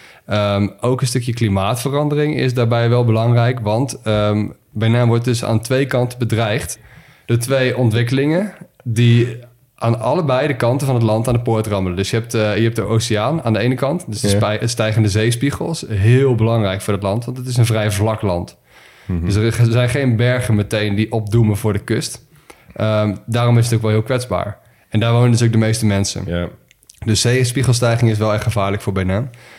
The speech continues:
Speaker 1: Aan de andere kant, in het hele noorden, heb je natuurlijk de uitbreiding van de Sahel die eraan komt.
Speaker 2: Ja.
Speaker 3: Ja.
Speaker 1: En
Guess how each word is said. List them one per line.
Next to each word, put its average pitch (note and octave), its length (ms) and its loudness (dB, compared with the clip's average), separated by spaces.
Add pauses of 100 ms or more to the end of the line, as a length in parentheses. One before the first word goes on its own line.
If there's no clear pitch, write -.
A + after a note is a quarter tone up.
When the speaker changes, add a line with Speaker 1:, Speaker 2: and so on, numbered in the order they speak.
(160)
Speaker 1:
Aan A2 120 0
de G#2 60 -2
andere D3+ 220 0
kant, A#2 260 -2
in B2 80 4
het A#2+ 80 6
hele B2 120 4
noorden, B2+ 460 2
heb B2+ 120 -4
je B2+ 60 -2
natuurlijk B2 320 0
de G#2 40 -4
uitbreiding A#2+ 440 0
van A#2+ 100 4
de A2+ 60 4
Sahel A2+ 600 2
die G#2+ 120 -2
eraan G2+ 220 -2
komt. F#2 300 -6 (100)
Speaker 2:
Ja. F#2+ 200 -6 (200)
Speaker 3:
Ja. G#2 200 -8
Speaker 1:
En G#2 360 -2